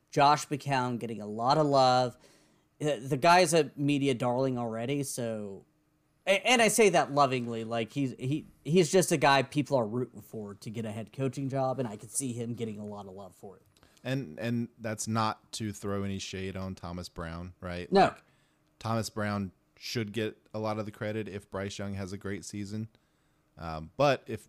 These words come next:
Speaker 2: Bryce Young has a great season and the offense overall is kinda lackluster,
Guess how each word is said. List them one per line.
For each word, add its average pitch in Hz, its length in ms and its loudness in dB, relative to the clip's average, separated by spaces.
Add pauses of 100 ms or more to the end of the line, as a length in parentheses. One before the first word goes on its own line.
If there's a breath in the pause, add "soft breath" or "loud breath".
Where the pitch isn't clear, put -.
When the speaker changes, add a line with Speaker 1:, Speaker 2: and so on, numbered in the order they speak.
Speaker 2:
Bryce 127 320 -2
Young 139 220 -2
has 117 220 -2
a 107 60 -6
great 98 280 -6
season 98 400 -6
and 87 100 -6
the 82 60 -8
offense 95 480 -8
overall 95 500 -6
is 87 80 -12
kinda 82 220 -12
lackluster, 80 840 -8